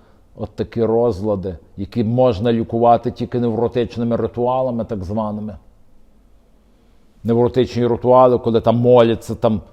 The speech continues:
п'ять разів, чи, чи виконують якісь дії, чи малюють якісь коло і так далі.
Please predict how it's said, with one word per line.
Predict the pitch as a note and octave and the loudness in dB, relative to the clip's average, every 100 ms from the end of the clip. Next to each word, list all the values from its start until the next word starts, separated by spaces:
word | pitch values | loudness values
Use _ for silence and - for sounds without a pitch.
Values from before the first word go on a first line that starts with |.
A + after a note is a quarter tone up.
| - - | -20 0
п'ять | B2 G#2+ | 2 2
разів, | B2 F2 A#2 A2+ G2 - _ _ _ _ - _ _ _ | -2 -2 0 0 -2 -10 _ _ _ _ -20 _ _ _
чи, | - B2+ - - _ | -4 -4 -4 -20 _
чи | - | 2
виконують | C3+ C3 C3+ C3 C3+ A#2+ | 2 6 6 6 2 -2
якісь | B2 C3+ G#2 | -4 -4 -4
дії, | G2 B2 A#2 A2+ | 0 2 4 2
чи | - | 0
малюють | B2+ C3 C#3 C#3 B2+ C3 | 2 2 4 2 2 -2
якісь | B2+ A#2 | -6 -10
коло | - C3 B2+ A#2+ | 0 2 2 2
і | A#2 | -4
так | A#2+ G2 | -6 -2
далі. | A#2+ A2+ G#2 | 0 2 0